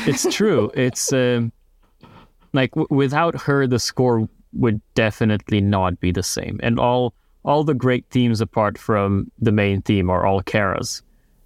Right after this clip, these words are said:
Speaker 1: For me, that was so freeing because I could use her themes in my cues or Hans's and Andrew's theme.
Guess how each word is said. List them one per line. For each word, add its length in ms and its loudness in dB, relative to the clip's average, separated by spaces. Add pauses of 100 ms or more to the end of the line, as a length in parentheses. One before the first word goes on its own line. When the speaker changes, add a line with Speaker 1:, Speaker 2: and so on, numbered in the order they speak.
(120)
Speaker 1:
For 240 0
me, 260 2
that 240 0
was 160 0
so 240 0
freeing 560 2
because 640 -2 (320)
I 120 2
could 220 0
use 460 0 (160)
her 220 0
themes 440 0
in 100 2
my 220 2
cues 420 -2
or 340 0
Hans's 480 0
and 140 2
Andrew's 420 0
theme. 340 0